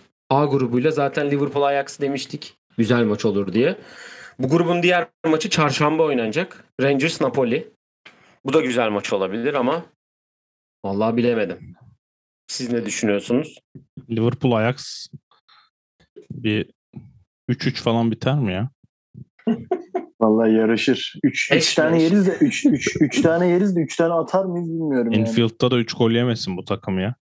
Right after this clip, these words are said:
Speaker 3: Hiç fark etmez. Ya, iç dış fark etmiyor artık bu sene bize.
Speaker 1: Rangers Napoli o çarşamba oynanacak ama hani A grubunda diye şimdi şey yapabiliriz.
Speaker 2: Napoli alır ya orayı.
Speaker 3: Napoli
Speaker 1: Güzel
Speaker 3: son
Speaker 1: maç
Speaker 3: birkaç,
Speaker 1: olabilir.
Speaker 3: birkaç maç seyrettim de pek beğenmedim. Yani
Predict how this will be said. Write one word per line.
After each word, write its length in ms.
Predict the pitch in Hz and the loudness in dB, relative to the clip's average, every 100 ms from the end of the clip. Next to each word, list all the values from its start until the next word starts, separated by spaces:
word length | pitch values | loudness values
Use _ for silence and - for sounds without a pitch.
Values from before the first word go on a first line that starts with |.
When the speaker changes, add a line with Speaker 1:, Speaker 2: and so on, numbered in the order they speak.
| _ _ - 233 131 | _ _ -18 -10 -8
Speaker 3:
Hiç 120 | 120 | -6
fark 280 | - 117 113 | 0 0 2
etmez. 300 | 120 - 127 | 0 2 0
Ya, 120 | 120 | 2
iç 280 | 123 120 - | 0 -2 -2
dış 100 | 113 | -4
fark 260 | - 120 110 | 2 2 2
etmiyor 280 | 135 139 139 | 0 2 0
artık 160 | 117 | 0
bu 60 | 107 | -2
sene 260 | 117 107 104 | 0 2 2
bize. 220 | 107 107 - _ _ _ _ _ _ - | 0 -4 -10 _ _ _ _ _ _ 0
Speaker 1:
Rangers 460 | 123 143 143 156 170 | 4 4 4 2 2
Napoli 400 | 156 160 180 226 _ - | 2 2 2 0 _ 0
o 120 | 147 | 2
çarşamba 480 | 151 147 175 160 160 | 2 2 2 2 2
oynanacak 360 | 131 113 120 | 2 0 0
ama 140 | 175 147 | 0 2
hani 160 | 120 | 2
A 100 | 120 | 0
grubunda 480 | 127 117 117 123 120 | 0 0 0 0 0
diye 120 | 123 | 0
şimdi 340 | 123 120 117 127 _ _ _ _ _ | -2 -4 -4 -4 _ _ _ _ _
şey 180 | - 120 | 0 2
yapabiliriz. 360 | 117 110 110 | 2 2 2
Speaker 2:
Napoli 240 | 101 123 107 | 2 2 0
alır 240 | 101 110 | 0 -2
ya 140 | 101 92 | -2 -6
orayı. 280 | 95 107 107 _ _ _ _ - - - - - _ _ _ _ _ _ | -8 -10 -12 _ _ _ _ -18 -10 -10 -10 -18 _ _ _ _ _ _
Speaker 3:
Napoli 180 | 110 123 | 0 2
Speaker 1:
Güzel 160 | - 139 | 4 4
Speaker 3:
son 80 | 139 | 2
Speaker 1:
maç 100 | 156 | 2
Speaker 3:
birkaç, 160 | 135 | 2
Speaker 1:
olabilir. 400 | 123 117 110 107 - | 4 2 2 0 -2
Speaker 3:
birkaç 440 | 135 131 160 156 | -2 2 0 2
maç 180 | 170 156 | 0 0
seyrettim 560 | - 151 156 156 180 156 | 0 2 0 -2 -2 0
de 60 | |
pek 280 | 135 135 - | 0 -2 0
beğenmedim. 440 | 135 139 143 127 | 0 0 0 0
Yani 220 | 123 131 | 0 0